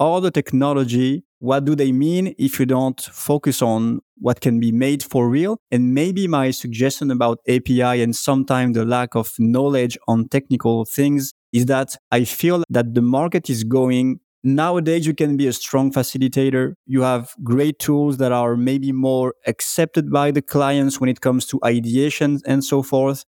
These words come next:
But then how can you land such concept? How can you land such prototype for real? And I think that takes more than design knowledge or even design sprint mastery that we'll talk, uh, after. So can you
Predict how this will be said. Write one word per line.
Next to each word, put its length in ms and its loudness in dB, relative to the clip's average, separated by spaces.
But 140 0
then 300 2
how 300 0
can 280 0
you 140 0
land 560 0
such 400 -4
concept? 600 0
How 180 0
can 240 0
you 160 0
land 480 0
such 320 -8
prototype 600 0
for 400 0
real? 360 0
And 100 2
I 140 0
think 420 0
that 100 0
takes 380 0
more 340 2
than 300 0
design 360 2
knowledge 520 -2
or 400 0
even 640 0
design 400 2
sprint 400 -2
mastery 480 0
that 180 -4
we'll 200 0
talk, 360 -2
uh, 280 2
after. 320 0
So 240 0
can 220 0
you 240 2